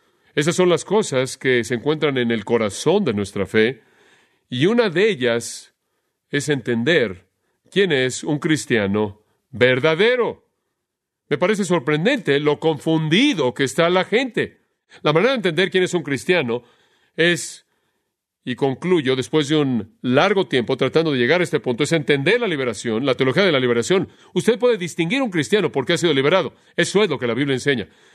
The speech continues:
Quizás simplemente en ese punto podemos hablar en términos prácticos. La liberación, yo creo que puede ser la palabra más clara, más amplia para definir quién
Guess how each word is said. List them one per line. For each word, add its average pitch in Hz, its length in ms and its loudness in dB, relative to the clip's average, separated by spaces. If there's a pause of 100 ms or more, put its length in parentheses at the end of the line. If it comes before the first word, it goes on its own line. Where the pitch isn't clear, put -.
(160)
Quizás 208 360 0
simplemente 175 420 0
en 160 60 0
ese 151 160 -2
punto 143 420 0
podemos 143 320 0
hablar 131 160 2
en 135 80 -2
términos 131 320 0
prácticos. 120 560 -4 (560)
La 147 120 0
liberación, 165 800 0
yo 175 200 0
creo 131 400 0
que 131 100 -2
puede 196 320 2
ser 117 400 -2 (220)
la 139 180 0
palabra 160 560 0
más 156 580 -2
clara, 135 380 0
más 165 380 -2
amplia 131 560 -2 (240)
para 147 180 2
definir 139 840 0 (520)
quién 135 680 -2